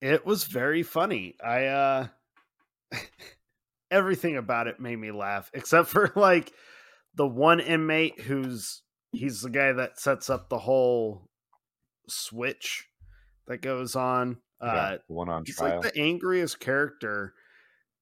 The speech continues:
Speaker 1: in
Speaker 2: <laughs>
Speaker 1: these first three Ernest movies.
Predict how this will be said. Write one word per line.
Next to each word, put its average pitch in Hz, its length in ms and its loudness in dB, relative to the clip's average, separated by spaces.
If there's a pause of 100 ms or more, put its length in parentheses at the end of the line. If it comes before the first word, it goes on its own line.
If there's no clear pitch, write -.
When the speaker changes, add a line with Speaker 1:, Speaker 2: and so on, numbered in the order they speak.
(720)
Speaker 1:
in 135 200 -2
Speaker 2:
<laughs> 101 80 -6
Speaker 1:
these 131 420 -2 (200)
first - 560 0
three 131 360 -2
Ernest 123 480 -2
movies. 104 640 -8